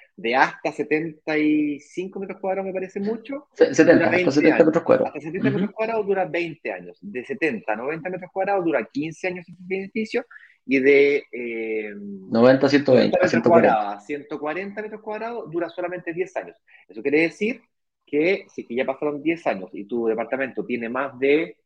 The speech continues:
Speaker 1: noventa metros cuadrados útiles,
Speaker 2: Se está acabando.
Speaker 1: se te acabó el beneficio y te van a com-, comenzar a cobrar las contribuciones completas.
Speaker 2: Sí, en ese momento te vas a dar cuenta que se te acabó el beneficio del D F L dos.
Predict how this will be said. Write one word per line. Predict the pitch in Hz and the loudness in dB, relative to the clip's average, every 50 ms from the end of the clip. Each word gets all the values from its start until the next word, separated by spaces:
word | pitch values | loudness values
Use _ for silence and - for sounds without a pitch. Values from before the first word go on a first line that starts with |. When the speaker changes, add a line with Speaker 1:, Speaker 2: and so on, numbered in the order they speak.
| _ _ _ _ _ _ _ _ _ _ _ _ - | _ _ _ _ _ _ _ _ _ _ _ _ -12
Speaker 1:
noventa | 113 117 120 127 127 135 139 139 156 151 | -10 -6 -4 0 2 2 2 2 0 -4
metros | 160 147 160 160 - | -2 -2 -6 -8 -2
cuadrados | - 185 185 202 220 240 247 262 277 285 277 - - - _ _ _ _ _ _ _ _ _ _ _ _ _ _ _ _ _ _ - | 4 4 6 6 6 4 2 2 2 0 -2 -10 -20 -20 _ _ _ _ _ _ _ _ _ _ _ _ _ _ _ _ _ _ -8
útiles, | 190 208 202 240 262 285 285 - _ _ _ _ _ _ _ _ _ _ _ _ | -8 -8 -6 -6 -6 -6 -8 -10 _ _ _ _ _ _ _ _ _ _ _ _
Speaker 2:
Se | _ - 120 | _ -10 2
está | - 131 | 2 4
acabando. | 117 113 98 92 95 90 - - _ _ _ _ _ _ _ _ _ | 6 6 4 4 2 -6 -10 -18 _ _ _ _ _ _ _ _ _
Speaker 1:
se | - _ _ - 139 104 | -20 _ _ -8 -6 -4
te | - | -4
acabó | 117 - 120 120 123 135 143 | -6 -4 -4 -2 0 0 -2
el | 139 | -2
beneficio | 139 147 151 151 147 - 208 202 202 202 | -2 -4 -4 -6 -6 -8 -10 -8 -8 -8
y | 165 | -6
te | 160 | -6
van | 156 151 | -6 -6
a | 151 | -8
com-, | 143 143 139 - _ _ 123 123 123 113 - | -10 -10 -14 -14 _ _ -16 -14 -14 -14 -10
comenzar | - 123 117 113 - 139 135 | -8 -6 -6 -4 -4 -4 -4
a | 120 | -2
cobrar | - 127 123 127 139 143 - - - _ _ _ _ _ _ _ _ | -2 -2 0 2 2 0 0 -2 -12 _ _ _ _ _ _ _ _
las | - 107 117 113 - | -10 -6 -6 -6 -4
contribuciones | - 120 107 - 127 120 117 143 131 123 - | -6 -10 -4 -2 -2 -2 0 -2 -4 -4 -2
completas. | - 131 113 98 - 90 78 - - - - _ _ _ _ _ _ _ _ _ _ _ _ _ _ _ _ _ _ _ _ _ | -4 -4 -4 -4 -6 -8 -8 -8 -10 -20 -20 _ _ _ _ _ _ _ _ _ _ _ _ _ _ _ _ _ _ _ _ _
Speaker 2:
Sí, | - 156 160 - | 0 0 0 4
en | - 139 | 6 6
ese | 156 160 180 | 6 6 6
momento | 185 190 208 214 208 220 196 | 6 8 6 6 6 6 6
te | 208 | 6
vas | 196 | 8
a | 196 | 8
dar | 202 180 - | 6 6 6
cuenta | - 208 202 - 190 | 4 4 4 4 2
que | 180 | 2
se | - 185 | 0 2
te | 175 180 | 4 6
acabó | 170 180 180 180 | 8 10 8 8
el | 175 | 8
beneficio | 175 170 175 170 - 180 170 - 170 | 6 6 6 4 4 2 0 2 2
del | 156 143 | 2 2
D | 151 | 2
F | 143 - 139 | 0 0 2
L | 120 104 | 4 4
dos. | 90 90 - | 4 4 2